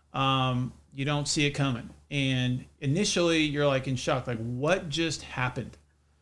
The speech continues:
Who in the world?" I was walking down the street, listening to my radio,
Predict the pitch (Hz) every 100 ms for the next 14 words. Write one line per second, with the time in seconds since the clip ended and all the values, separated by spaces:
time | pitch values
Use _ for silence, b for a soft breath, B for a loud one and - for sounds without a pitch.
0 | _ - 202 262 277 - - - 160 147
1 | 123 127 180 180 127 107 - - _ _
2 | _ _ _ - 165 165 135 - 143 113
3 | 139 - 220 208 196 190 175 - 127 120
4 | - 131 196 202 214 196 190 175 143 127
5 | 123 110 110 113